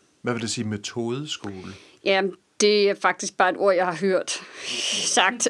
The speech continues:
Speaker 2: i den forbindelse, men det er, betyder bare, at i stedet for ligesom en buffet af teknik, det kan jeg også mærke, når jeg, når jeg nu arbejder sammen med nogen, der er uddannet på de statslige skoler,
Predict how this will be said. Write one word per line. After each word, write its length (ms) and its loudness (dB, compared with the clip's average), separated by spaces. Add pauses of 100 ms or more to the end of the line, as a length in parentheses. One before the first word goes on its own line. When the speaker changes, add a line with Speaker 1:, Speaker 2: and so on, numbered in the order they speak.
Speaker 2:
i 80 2
den 180 8
forbindelse, 380 4
men 180 4
det 120 8
er, 140 6
betyder 340 4
bare, 240 6
at 120 0
i 40 -2
stedet 240 4
for 80 2
ligesom 280 2
en 100 2
buffet 520 2 (200)
af 100 2
teknik, 500 0 (500)
det 80 2
kan 80 6
jeg 80 4
også 160 0
mærke, 240 2
når 80 2
jeg, 240 0
når 140 2
jeg 120 2
nu 140 0
arbejder 280 0
sammen 220 -2
med 80 0
nogen, 160 0
der 60 0
er 40 2
uddannet 300 -2
på 80 -2
de 100 -8
statslige 400 0
skoler, 360 0